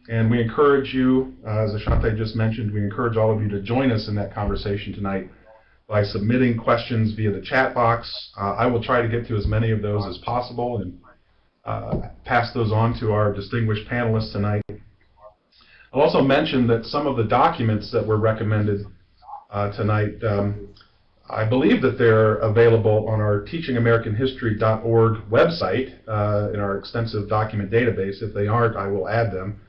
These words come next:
Uh, but, uh, for these webinars this year, we've been drawing a lot of inspiration from our documents, uh, again, which are available at teaching american history dot org, or T A H dot org for short. So let me, uh, introduce our panelists for tonight.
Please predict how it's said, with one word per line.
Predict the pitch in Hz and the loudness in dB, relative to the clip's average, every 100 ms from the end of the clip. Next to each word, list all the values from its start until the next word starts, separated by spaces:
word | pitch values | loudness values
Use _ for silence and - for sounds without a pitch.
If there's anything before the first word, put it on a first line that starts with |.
| _ _ _ _ - | _ _ _ _ -2
Uh, | 117 113 | 4 4
but, | 123 - - | 4 0 -2
uh, | 139 - | -4 -2
for | 170 | 0
these | 165 143 | 0 2
webinars | 170 156 131 117 | 4 6 4 2
this | 123 120 | 0 -2
year, | 131 117 | -2 0
we've | 113 | 0
been | 113 | 0
drawing | 110 120 117 | 2 0 2
a | 113 | 2
lot | 123 131 | 2 2
of | 107 | 2
inspiration | 101 - 101 101 101 95 | -2 -2 0 0 -2 -10
from | 101 98 | -6 -6
our | 95 | -4
documents, | 101 196 - 95 92 - - - _ _ _ - | -4 -6 -6 -10 -12 -16 -20 -20 _ _ _ -10
uh, | 98 | -6
again, | 98 107 104 | -2 0 2
which | 101 107 | 0 0
are | 101 | 0
available | 104 107 101 98 95 - | 2 2 2 0 -2 -2
at | 101 - | -6 -6
teaching | - 127 113 | -8 -6 -2
american | 104 104 95 92 | -2 0 -2 -4
history | 101 107 | -8 -6
dot | 98 95 | -4 -4
org, | - 113 98 95 | 0 2 2 0
or | 123 113 | 0 0
T | - 147 120 | 0 -2 2
A | 113 | 2
H | 104 127 117 - | 2 0 -2 -2
dot | 98 95 | -6 -4
org | 92 98 87 - - _ _ _ | -4 -6 -6 -16 -20 _ _ _
for | - | -6
short. | - - 135 - - - _ _ - | -2 4 4 4 -2 -18 _ _ -4
So | 139 139 | 2 6
let | 185 | 6
me, | 170 156 | 6 8
uh, | 139 123 | 8 8
introduce | - 139 151 165 | 4 0 0 4
our | 127 117 | 4 4
panelists | 156 165 156 156 | 2 4 2 0
for | 151 | -6
tonight. | 139 139 143 | -6 -4 -6